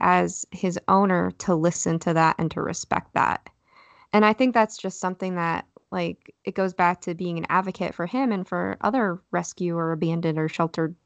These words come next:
adopted dogs, is, you know, they, they're, they have their signs and, you know, their little bark voice to tell you these things, but you need to learn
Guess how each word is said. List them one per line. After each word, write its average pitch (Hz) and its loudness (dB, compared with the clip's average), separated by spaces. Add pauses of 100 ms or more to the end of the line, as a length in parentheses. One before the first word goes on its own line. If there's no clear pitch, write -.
(100)
adopted 170 -2
dogs, 196 4 (540)
is, 190 -2
you 214 -2
know, 208 0
they, 240 0 (160)
they're, 220 4 (640)
they 220 6
have 247 4
their 196 -2
signs 185 0
and, 170 -4
you 190 -2
know, 156 -2
their 165 0
little 160 -2
bark 180 2
voice 170 0
to 180 -4 (240)
tell 226 4
you 190 2
these 170 -4
things, 170 -6
but - -2 (560)
you 202 2
need 233 4
to 208 -2
learn 180 0